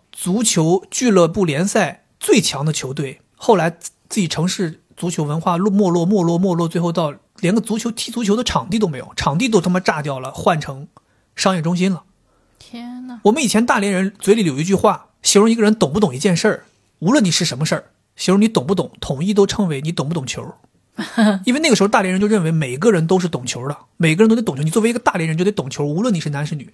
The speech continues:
Speaker 1: 无论你老，你老，你少，你都得懂球。这是作为大连的一个文化根基。现在呢，没有。大连没有自己的好的球队，没有自己的主场。你现在想要看大连队主场，要跑到，可能开车要开四五十分钟，一个小时才能出去看到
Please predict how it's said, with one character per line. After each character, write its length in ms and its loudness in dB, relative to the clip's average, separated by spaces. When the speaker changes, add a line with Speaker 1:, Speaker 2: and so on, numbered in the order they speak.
Speaker 1:
无 120 0
论 100 0
你 120 2
老， 180 -2
你 120 -6
老， 80 -14
你 100 -12
少， 340 -2
你 60 -6
都 120 0
得 100 6
懂 160 -4
球。 380 -10
这 100 4
是 240 0
作 120 4
为 80 2
大 200 -2
连 160 -6
的 80 -4
一 120 -8
个 160 -2
文 160 -6
化 140 0
根 200 -2
基。 260 -10
现 160 -2
在 100 4
呢， 80 0
没 120 -2
有。 240 -6
大 100 2
连 140 0
没 80 0
有 100 0
自 180 -8
己 140 -6
的 100 -4
好 200 -6
的 80 -6
球 200 -6
队， 360 -2
没 100 2
有 80 2
自 100 -2
己 60 2
的 80 0
主 160 -4
场。 300 -6
你 40 -4
现 140 0
在 60 0
想 120 -2
要 60 -6
看 140 -2
大 100 2
连 100 0
队 140 -2
主 160 -6
场， 160 -8
要 80 -4
跑 180 -8
到， 360 -8
可 100 -12
能 100 -6
开 160 -2
车 160 -2
要 80 2
开 200 -4
四 180 -4
五 100 -6
十 140 -10
分 80 -4
钟， 100 -2
一 60 -2
个 60 0
小 160 -4
时 120 -10
才 60 -8
能 140 -6
出 100 -12
去 100 -8
看 160 -6
到 160 -8